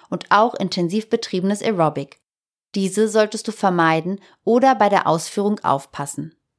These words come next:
Im Laufe der Schwangerschaft nimmt dein Verletzungsrisiko durch das Hormon Gestagen zu, da es deine Bänder und Muskeln als Vorbereitung auf die Geburt lockert und damit dein Risiko umzuknicken oder ernsthaft zu verletzen steigt.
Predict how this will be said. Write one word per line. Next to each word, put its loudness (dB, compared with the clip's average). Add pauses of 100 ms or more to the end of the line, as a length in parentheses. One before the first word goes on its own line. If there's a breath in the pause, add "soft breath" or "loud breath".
(840)
Im 4
Laufe 6
der 2
Schwangerschaft 0
nimmt 2
dein 4
Verletzungsrisiko 0
durch -2
das -2
Hormon 4
Gestagen 0
zu, -2 (380)
da 4
es -2
deine 2
Bänder 2
und -4
Muskeln -4
als -4
Vorbereitung 2
auf -4
die -8
Geburt 0
lockert 0 (280 soft breath)
und 0
damit 4
dein 2
Risiko -2
umzuknicken -2
oder 2
ernsthaft -2
zu -10
verletzen 0
steigt. -2